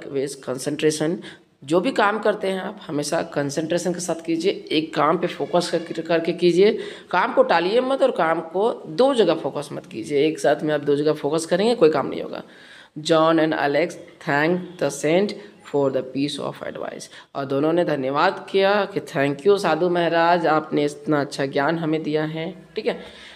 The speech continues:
देखिए मोरल सा-, हमारा जो वैल्यू है इसमें क्या निकलता है देखते हैं इसको।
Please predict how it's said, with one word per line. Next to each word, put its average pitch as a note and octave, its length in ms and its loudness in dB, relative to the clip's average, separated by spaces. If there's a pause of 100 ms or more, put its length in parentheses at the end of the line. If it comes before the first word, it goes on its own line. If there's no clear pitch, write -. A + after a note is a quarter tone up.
देखिए G#3+ 180 -2
मोरल G3+ 320 4
सा-, - 360 -2
हमारा E3 420 0
जो E3+ 120 2
वैल्यू D#3 380 2
है D#3 240 0
इसमें D3+ 320 -6
क्या C#3+ 140 -4
निकलता D3 380 -4
है A3+ 140 -6
देखते C3+ 260 -6
हैं C3+ 60 -4
इसको। - 280 -14